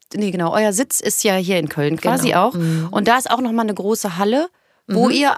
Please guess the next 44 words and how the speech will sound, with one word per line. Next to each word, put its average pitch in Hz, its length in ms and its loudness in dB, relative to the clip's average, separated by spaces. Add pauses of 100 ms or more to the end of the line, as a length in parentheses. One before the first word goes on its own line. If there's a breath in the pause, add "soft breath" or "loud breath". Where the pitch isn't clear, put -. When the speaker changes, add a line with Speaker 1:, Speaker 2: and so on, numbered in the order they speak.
(120)
Speaker 1:
auch, - 320 0 (380)
da 233 120 0
finden 226 220 0
auch 220 100 2
Kurse 269 260 0
statt? 359 260 2
Speaker 2:
Da 185 120 2
finden 226 260 0
auch 233 280 2
Kurse 277 280 -2
statt, 277 240 -2
aber 196 120 -2
diese 180 320 -2
Weekender 269 680 0
für 277 220 -4
die 269 100 0
Bootcamps 240 600 -4
von 220 140 -6
Origin 208 340 -2
Speaker 1:
Ja. - 40 -2
Speaker 2:
Bootcamps, 185 480 -6
die 180 100 -8
sind 175 220 -4
online. 151 400 -6
Also 170 220 -2
kann 190 160 -4
man 196 80 0
sich 180 140 -4
Speaker 1:
Okay. 170 80 0
Speaker 2:
einfach 165 160 -4
einbuchen 254 640 0 (180)
Speaker 1:
Mhm. 180 260 -10
Speaker 2:
und 185 160 -4
kann 185 180 -2
dann 180 160 -2
von 175 180 -6
zu 175 220 -4
Hause, 202 560 -2
ähm, 170 300 -4
Samstag 175 420 -6
oder 175 140 -2
Sonntag 170 480 -6
einfach 165 280 -10
nochmal 160 440 -4